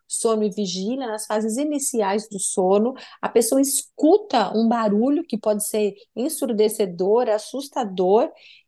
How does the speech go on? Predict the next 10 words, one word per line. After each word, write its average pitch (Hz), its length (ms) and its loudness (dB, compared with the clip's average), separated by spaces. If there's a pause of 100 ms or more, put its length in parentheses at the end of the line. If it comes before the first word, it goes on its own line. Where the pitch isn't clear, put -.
(240)
e, 220 840 0 (100)
e 226 100 2
ela 269 160 2
acorda 277 320 -2
muitas 262 320 -8
vezes 247 160 -4
assustada, 277 680 -2
e, 196 100 4
é 202 60 2
um, 214 160 -4